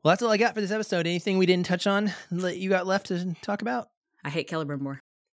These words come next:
Speaker 1: That, he's not even in the episode.
Speaker 2: I'm
Speaker 1: Why would
Speaker 2: just,
Speaker 1: you
Speaker 2: I
Speaker 1: add
Speaker 2: just,
Speaker 1: that? What?
Speaker 2: I'm just adding it.
Speaker 1: <laughs>
Speaker 2: I just
Speaker 1: You're,
Speaker 2: want,
Speaker 1: you're
Speaker 2: I,
Speaker 1: a
Speaker 2: I just want
Speaker 1: Galadriel.
Speaker 2: it.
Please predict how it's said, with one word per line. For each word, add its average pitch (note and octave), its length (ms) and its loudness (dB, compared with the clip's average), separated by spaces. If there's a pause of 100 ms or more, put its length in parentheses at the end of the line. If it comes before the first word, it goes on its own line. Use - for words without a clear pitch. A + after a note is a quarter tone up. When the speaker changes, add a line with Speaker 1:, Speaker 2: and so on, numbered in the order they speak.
(180)
Speaker 1:
That, - 160 -4
he's E3+ 180 -4
not A#3+ 120 4
even A#3 140 2
in G#3 120 4
the G#3 160 2
episode. - 340 0
Speaker 2:
I'm - 60 0
Speaker 1:
Why E3+ 120 6
would D#4 120 8
Speaker 2:
just, D4+ 40 6
Speaker 1:
you C#4+ 100 6
Speaker 2:
I F3 80 0
Speaker 1:
add B3 80 0
Speaker 2:
just, D4+ 140 2
Speaker 1:
that? C3+ 260 0
What? G3+ 180 2
Speaker 2:
I'm - 120 -6
just D#3+ 140 -6
adding D3+ 280 4
it. - 80 -8 (100)
Speaker 1:
<laughs> - 580 -8
Speaker 2:
I - 60 -4
just D3 100 0
Speaker 1:
You're, - 100 2
Speaker 2:
want, D#3 180 0
Speaker 1:
you're E3 80 4
Speaker 2:
I, - 20 4
Speaker 1:
a - 40 4
Speaker 2:
I - 200 2
just F3 240 2
want E3+ 220 4
Speaker 1:
Galadriel. F3+ 160 -2
Speaker 2:
it. - 100 -20